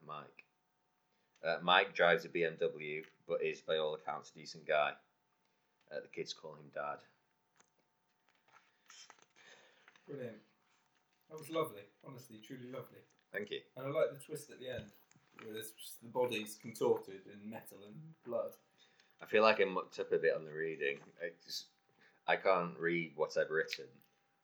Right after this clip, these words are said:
Speaker 2: I shouted Muscadet and Merlot halfway through, <laughs> without raising my finger.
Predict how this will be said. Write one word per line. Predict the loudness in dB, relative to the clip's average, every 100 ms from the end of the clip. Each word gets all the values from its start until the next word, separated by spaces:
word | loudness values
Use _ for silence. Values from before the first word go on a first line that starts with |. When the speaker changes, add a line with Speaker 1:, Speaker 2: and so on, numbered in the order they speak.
| -2
Speaker 2:
I | 0 0
shouted | 2 2 0 -6
Muscadet | -8 -8 -8 -4 0 0
and | 0 -2
Merlot | -4 -4 -8 -10
halfway | -12 -12 -14
through, | -14 -14 -16 _ _ _ _ -20
<laughs> | -20 -20 _ _ _ -20 -16 -18 -8 0
without | 6 8 8
raising | 4 2 2
my | 2
finger. | 2 0 2 2